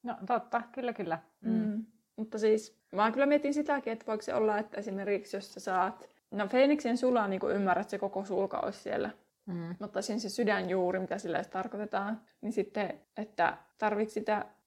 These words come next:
Speaker 2: vaan vähäsen, ettei
Speaker 1: Niin.
Speaker 2: yhtä lohikäärmettä käytetä per sauva.
Speaker 1: No, se kuulostaisi jotenkin aika hurjalta.
Speaker 2: No niinhän tää kuulostaa.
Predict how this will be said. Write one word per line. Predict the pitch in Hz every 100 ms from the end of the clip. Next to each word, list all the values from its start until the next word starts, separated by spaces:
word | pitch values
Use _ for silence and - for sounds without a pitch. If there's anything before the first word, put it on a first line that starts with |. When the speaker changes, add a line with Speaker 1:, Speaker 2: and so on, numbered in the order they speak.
| 226
Speaker 2:
vaan | 220 208
vähäsen, | 240 220 - - - - _ -
ettei | 214 - 185 185
Speaker 1:
Niin. | 233
Speaker 2:
yhtä | 214 190
lohikäärmettä | 202 190 196 170 170 190 -
käytetä | 196 170 185 185 - -
per | - 175
sauva. | - 185 - - - - _ _
Speaker 1:
No, | 196 190 185 - _ _ _ _ -
se | -
kuulostaisi | 269 262 247 220 190
jotenkin | 185 180 -
aika | 185 180
hurjalta. | 190 175 156 - 247
Speaker 2:
No | 220
niinhän | 233 220 208
tää | 220 240
kuulostaa. | 262 262 208 -